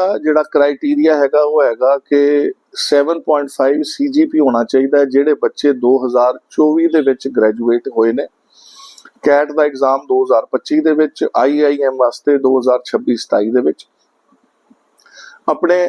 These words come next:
ਦਸਵੀਂ ਬਾਰਵੀਂ ਦੇ ਸਰਟੀਫਿਕੇਟ, ਅਹ, graduation certificate with seven point five ਸੀ ਜੀ ਪੀ। ਮੈਂ ਆਪਣਾ ਨੰਬਰ ਔਰ ਬਲਵਿੰਦਰ ਸਿੰਘ ਜੀ ਫਰੀਦਾਬਾਦ ਤੋਂ, ਭੁਪਿੰਦਰ ਸਿੰਘ, ਉਹਨਾਂ ਦੇ ਨੰਬਰ ਦਿਆਂਗਾ ਜੀ, ਤੁਸੀਂ ਉਹਦੇ ਤੇ ਪਾਣੇ ਨੇ।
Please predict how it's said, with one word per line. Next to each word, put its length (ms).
ਦਸਵੀਂ 560
ਬਾਰਵੀਂ 420
ਦੇ 140
ਸਰਟੀਫਿਕੇਟ, 640
ਅਹ, 300
graduation 760
certificate 680
with 160
seven 380
point 260
five 260
ਸੀ 220
ਜੀ 160
ਪੀ। 220
ਮੈਂ 160
ਆਪਣਾ 260
ਨੰਬਰ 380
ਔਰ 220
ਬਲਵਿੰਦਰ 440
ਸਿੰਘ 300
ਜੀ 180
ਫਰੀਦਾਬਾਦ 580
ਤੋਂ, 180
ਭੁਪਿੰਦਰ 420
ਸਿੰਘ, 180
ਉਹਨਾਂ 240
ਦੇ 100
ਨੰਬਰ 300
ਦਿਆਂਗਾ 340
ਜੀ, 120
ਤੁਸੀਂ 300
ਉਹਦੇ 180
ਤੇ 100
ਪਾਣੇ 320
ਨੇ। 160